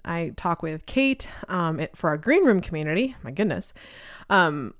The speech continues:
we've been talking about, like, me having angry walks <laughs> every day. It's been so amazing for my, for my anxiety and for my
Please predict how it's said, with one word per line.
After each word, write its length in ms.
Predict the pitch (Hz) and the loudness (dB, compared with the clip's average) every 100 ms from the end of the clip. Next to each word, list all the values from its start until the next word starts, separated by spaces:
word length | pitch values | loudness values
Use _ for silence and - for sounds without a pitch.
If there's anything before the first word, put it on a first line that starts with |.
| - | -4
we've 240 | 208 202 | -2 0
been 120 | 190 196 | 0 4
talking 260 | 190 208 | 6 6
about, 220 | 185 175 | 6 6
like, 160 | 151 160 | 6 2
me 160 | 170 175 | 0 2
having 320 | 175 170 - | 2 2 0
angry 260 | 170 180 | 0 4
walks 380 | 196 226 233 - - | 8 8 6 -2 -6
<laughs> 80 | - | 2
every 300 | 262 226 233 | 4 4 4
day. 320 | 220 226 262 - - - - | 4 2 0 -4 -18 -6 -2
It's 140 | 208 | 4
been 140 | 233 | 6
so 340 | 220 - 214 226 | 6 8 10 10
amazing 540 | 240 185 185 165 160 | 8 4 4 2 0
for 100 | 170 | -4
my, 420 | 175 160 156 - - | -4 -2 -4 -6 -6
for 80 | 175 | -6
my 100 | 151 | -4
anxiety 560 | 170 240 277 262 247 | 0 6 6 6 6
and 100 | 220 | 4
for 120 | 196 | 2
my 120 | 175 | -2